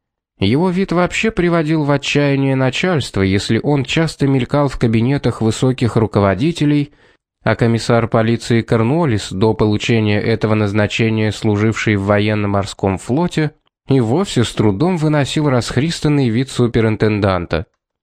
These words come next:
Теперь же Томас извлёк из карманных недр перочинный нож, сургуч,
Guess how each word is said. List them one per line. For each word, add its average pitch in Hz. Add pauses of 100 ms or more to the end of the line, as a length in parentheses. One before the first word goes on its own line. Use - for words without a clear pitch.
(300)
Теперь 196
же 180
Томас 185
извлёк 151
из 147
карманных 147
недр 135
перочинный 113
нож, 120 (220)
сургуч, 131